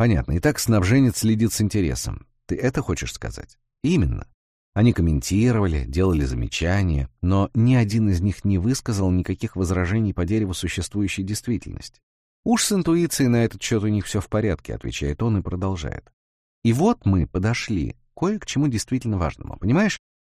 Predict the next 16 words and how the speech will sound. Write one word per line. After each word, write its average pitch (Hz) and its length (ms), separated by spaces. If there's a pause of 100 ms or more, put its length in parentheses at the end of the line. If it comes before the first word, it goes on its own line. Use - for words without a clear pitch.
(200)
дерево 101 440
существующей 107 680
действительности 110 880
чётко 147 400
показывает, 82 720
что - 400
именно 117 400
политика 107 680
и 104 100
принципы 101 540
работы 95 280
типографии 90 680
портят 98 420
всю 104 240
жизнь 87 320
снабженцу. 65 640